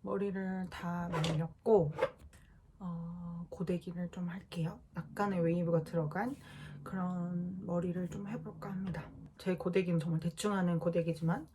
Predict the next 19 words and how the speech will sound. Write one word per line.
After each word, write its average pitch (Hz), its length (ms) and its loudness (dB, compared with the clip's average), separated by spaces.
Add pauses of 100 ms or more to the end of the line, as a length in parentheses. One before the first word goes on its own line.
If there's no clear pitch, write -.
(300)
어떻게 202 380 -8
하는지 240 360 0
그냥 160 260 0
보여드려요. 170 500 2
두 185 300 -2 (300)
쪽으로 175 520 0 (360)
한 233 240 0
다음에 165 460 4 (1040)
요 208 180 12
안에서도 185 400 4
이렇게 196 180 -2
반으로 185 420 0
나눠요. 175 420 -2 (160)
반 170 180 0 (500)
뒤로 - 240 -6
보내고 160 480 0 (520)
반 214 440 -4 (680)
하고 285 260 -12 (480)
이쪽. - 260 -12